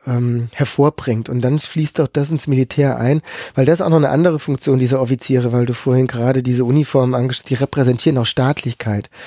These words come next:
Den Staat, die Monarchie, das Gewaltmonopol, das ist auch da mit drin. Und das wird hier aber durch dieses Ineinandergreifen, dieses harmonische, synchrone, ähm, von diesen frühneuzeitlichen Militärkörpern auch dargestellt, die ja durchaus auch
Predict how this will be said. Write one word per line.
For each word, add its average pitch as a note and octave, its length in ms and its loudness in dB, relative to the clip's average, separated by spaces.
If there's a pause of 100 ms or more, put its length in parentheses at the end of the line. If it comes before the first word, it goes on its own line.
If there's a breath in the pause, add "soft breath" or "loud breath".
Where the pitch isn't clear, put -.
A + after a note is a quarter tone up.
(280 loud breath)
Den C3 80 2
Staat, C#3 500 0
die B2 80 0
Monarchie, B2 680 0
das - 200 -4
Gewaltmonopol, C3+ 1000 2 (320 loud breath)
das - 240 -2
ist C#3+ 220 0
auch C#3 160 -6
da C#3 160 0
mit A#2+ 240 -2
drin. D3+ 240 0
Und D#3+ 180 -2
das D3 200 0
wird D3 100 2
hier D3+ 260 2
aber C#3 200 2
durch C3+ 240 0
dieses C3+ 260 -2
Ineinandergreifen, C#3 1120 0 (400 loud breath)
dieses C3+ 280 2
harmonische, C#3+ 540 2
synchrone, C#3 840 2 (540 loud breath)
ähm, C3+ 280 0
von C#3 220 2
diesen C3+ 220 0
frühneuzeitlichen C3+ 960 0
Militärkörpern B2+ 840 0
auch A#2 100 -4
dargestellt, C3 760 0
die C3 80 0
ja B2 80 4
durchaus C3 400 0
auch C3 240 -2